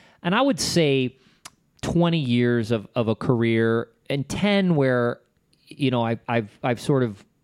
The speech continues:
maybe experienced a, a small amount of success. The first ten was, was kind of figuring things out, you know, a lot of trial and error, a lot of failures, et cetera. And the final ten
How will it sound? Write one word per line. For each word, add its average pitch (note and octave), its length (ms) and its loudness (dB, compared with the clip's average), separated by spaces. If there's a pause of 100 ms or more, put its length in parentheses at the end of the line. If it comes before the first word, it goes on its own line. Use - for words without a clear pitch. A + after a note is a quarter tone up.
maybe D3 300 -2
experienced B2+ 580 -2
a, A#2 180 -2
a B2 100 -2
small D#3+ 520 0
amount B2 300 -2
of A2 80 -4
success. - 500 -4
The B2 80 -8
first F#3 300 0
ten D3 240 0
was, - 280 -6
was A#2 140 -4
kind C3 160 -4
of - 80 -4
figuring C3+ 520 -2
things A2 300 -2
out, G2 380 -2
you A#2 80 -8
know, G2 120 -2
a F#2 40 -4
lot B2+ 220 0
of A2+ 100 -6
trial A2+ 380 0
and G#2 100 -2
error, G2 220 -2
a F#2 40 -4
lot A2 160 -2
of A#2+ 80 -4
failures, G#2 540 -2
et F2+ 100 -14
cetera. F#2 340 -2 (760)
And D#3 140 0
the D#3 60 0
final C4 360 0
ten B2+ 540 -2